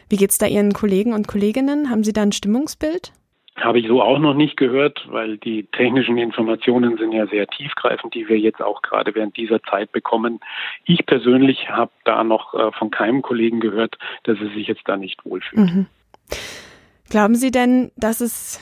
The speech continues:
Speaker 1: ich sag's mal so, je wieder so wird wie früher, also ein bisschen nostalgisch vielleicht, oder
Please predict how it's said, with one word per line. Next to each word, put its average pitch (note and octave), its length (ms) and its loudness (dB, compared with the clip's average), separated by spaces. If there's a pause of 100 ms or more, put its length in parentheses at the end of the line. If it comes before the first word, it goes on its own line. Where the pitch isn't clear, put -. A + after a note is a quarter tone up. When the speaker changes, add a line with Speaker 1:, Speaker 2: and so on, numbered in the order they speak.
(100)
Speaker 1:
ich - 220 -6
sag's G#3 240 0
mal A3 280 2
so, G3+ 380 0
je A3 400 0
wieder A3+ 340 2
so G#3 260 -2
wird A3+ 300 2
wie G#3+ 140 0
früher, A#3+ 640 0
also G3+ 200 0
ein G3+ 100 2
bisschen A3+ 260 -2
nostalgisch G#3+ 580 -2
vielleicht, A3 480 -4
oder G#3+ 320 0